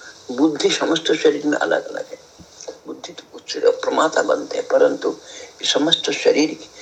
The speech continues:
में जो एक शुद्ध चेतन है वो एक ही है। चेतन पहले भी बताया था कि चेतन की उत्पत्ति नहीं होती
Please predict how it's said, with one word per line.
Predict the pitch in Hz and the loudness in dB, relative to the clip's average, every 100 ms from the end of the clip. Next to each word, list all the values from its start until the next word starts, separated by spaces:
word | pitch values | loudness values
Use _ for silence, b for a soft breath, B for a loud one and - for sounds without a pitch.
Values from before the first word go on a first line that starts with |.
| B - | B -4
में | 143 143 - - | 0 0 -2 -4
जो | - 151 | 0 2
एक | 151 | 2
शुद्ध | - 160 - 185 | 0 -2 -2 -6
चेतन | - - 117 101 | 0 0 2 -2
है | 127 - | -4 -2
वो | 160 156 - | -2 -2 -2
एक | - - | -4 2
ही | |
है। | - 165 | 2 2
चेतन | 139 - 156 156 B B B - | -4 0 0 0 B B B -4
पहले | 107 143 143 | 2 4 4
भी | 156 | 2
बताया | 160 151 - 143 | 2 4 4 4
था | - - | 0 -2
कि | - | -2
चेतन | - - - - | 0 0 2 0
की | - - | 0 -4
उत्पत्ति | - - - - 139 | 0 0 0 -2 0
नहीं | 131 135 | 2 0
होती | - - | -2 -4